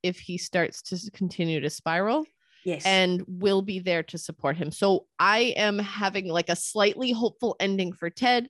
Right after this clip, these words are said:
Speaker 1: even though the ending for Anthony was, uh,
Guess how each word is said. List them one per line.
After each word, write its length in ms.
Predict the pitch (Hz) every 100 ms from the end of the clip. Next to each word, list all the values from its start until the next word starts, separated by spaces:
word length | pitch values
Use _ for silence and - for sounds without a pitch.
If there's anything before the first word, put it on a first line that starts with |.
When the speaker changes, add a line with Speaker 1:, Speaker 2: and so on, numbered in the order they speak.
| -
Speaker 1:
even 380 | 220 220 190 196
though 480 | 180 165 156 170 -
the 160 | 180 -
ending 340 | 170 165 156
for 300 | 160 - 160
Anthony 460 | - 156 147 160 143 143
was, 460 | 151 135 135 - - 285 -
uh, 200 | -